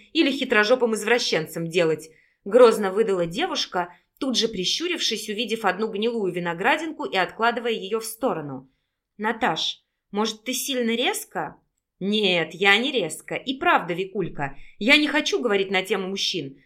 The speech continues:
Пошли они куда подальше и желательно надолго". "Хорошо.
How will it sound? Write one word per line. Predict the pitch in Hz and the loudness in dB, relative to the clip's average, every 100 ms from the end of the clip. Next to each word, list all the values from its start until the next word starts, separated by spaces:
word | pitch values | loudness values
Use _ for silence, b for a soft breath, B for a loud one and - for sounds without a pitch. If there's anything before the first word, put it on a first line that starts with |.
| B | B
Пошли | - 294 440 | 4 4 6
они | 427 254 | 6 6
куда | 226 226 220 | 2 2 4
подальше | 214 214 330 320 202 | 4 4 2 2 -2
и | 190 | -2
желательно | 170 190 202 196 196 185 | -2 2 2 2 -2 -2
надолго". | 202 202 170 147 135 131 135 - _ _ _ _ _ _ | -2 0 0 -2 -4 -10 -12 -18 _ _ _ _ _ _
"Хорошо. | - 233 311 440 - 285 254 269 | -4 6 8 8 4 2 0 -2